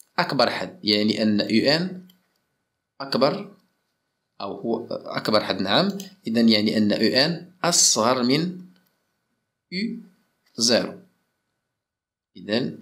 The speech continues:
مهما يكون ان كتنتمي الآن،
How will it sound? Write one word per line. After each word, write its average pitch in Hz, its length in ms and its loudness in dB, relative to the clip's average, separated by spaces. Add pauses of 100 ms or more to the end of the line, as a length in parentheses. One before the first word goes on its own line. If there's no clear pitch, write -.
(120)
مهما 101 260 -4
يكون 104 340 2
ان 117 340 0
كتنتمي 107 720 0 (600)
الآن، 95 460 -4